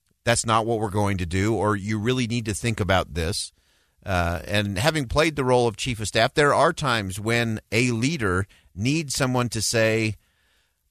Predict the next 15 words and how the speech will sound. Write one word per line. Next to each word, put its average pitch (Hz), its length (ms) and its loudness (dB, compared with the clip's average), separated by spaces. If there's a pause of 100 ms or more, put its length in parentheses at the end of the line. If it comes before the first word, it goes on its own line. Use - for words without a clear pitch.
(140)
"You - 100 -12
need 120 140 -2
to 120 60 -4
really 123 220 2
think 120 180 -2
about 92 300 2
this," - 460 -8 (260)
or, 104 540 2
"I'm 104 140 -6
not 120 160 0
sure 123 180 -6
that's 113 220 0
the 107 80 -6
best 107 260 0
strategy. 90 720 0